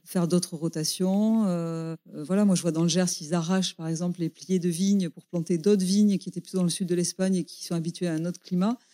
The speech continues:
Donc il y a toute cette créativité, il y a toute cette, euh,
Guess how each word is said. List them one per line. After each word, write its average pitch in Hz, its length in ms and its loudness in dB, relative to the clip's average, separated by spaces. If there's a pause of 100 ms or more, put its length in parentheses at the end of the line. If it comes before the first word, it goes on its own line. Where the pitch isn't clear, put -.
(240)
Donc 175 160 -2
il 185 60 0
y - 20 4
a 175 40 2
toute 233 180 -2
cette 190 220 0
créativité, 202 960 2
il 220 60 2
y 180 80 -2
a 160 60 -2
toute 220 240 -8
cette, 180 380 -6
euh, 156 140 -4